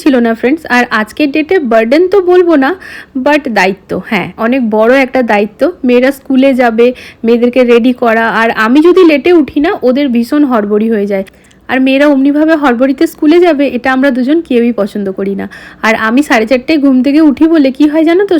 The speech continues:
সব কিছু ভীষণ রিল্যাক্সডভাবে হয়ে যায়, মানে হাতে অনেকটা টাইমও থাকে আর বাবুরা সুন্দরভাবে রেডি টেডি হয়ে পরে স্কুল যেতে পারে। তা চলো কথা বলতে বলতে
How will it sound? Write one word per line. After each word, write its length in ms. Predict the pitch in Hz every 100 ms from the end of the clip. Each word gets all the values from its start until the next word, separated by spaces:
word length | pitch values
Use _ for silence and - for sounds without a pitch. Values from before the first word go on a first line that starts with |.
| -
সব 120 | 247 -
কিছু 160 | 302 349 262
ভীষণ 240 | 254 311 285
রিল্যাক্সডভাবে 600 | 247 247 277 - 262 240 240
হয়ে 160 | 220 220
যায়, 140 | 254 349
মানে 140 | 247 269 262
হাতে 220 | 208 - 247 226
অনেকটা 300 | 220 226 262 240
টাইমও 300 | 196 208 262 320
থাকে 240 | 330 427 254 - - - -
আর 60 | 220
বাবুরা 260 | 208 220 247 247
সুন্দরভাবে 540 | 233 240 294 269 240 233
রেডি 160 | 214 208
টেডি 180 | 214 226
হয়ে 120 | 226 220
পরে 120 | 415 -
স্কুল 180 | 254 220
যেতে 180 | 196 185 185
পারে। 180 | 180 190 - _ - - - -
তা 80 | 277
চলো 200 | 311 320 370
কথা 160 | 247 294 285
বলতে 160 | 269 294
বলতে 160 | 294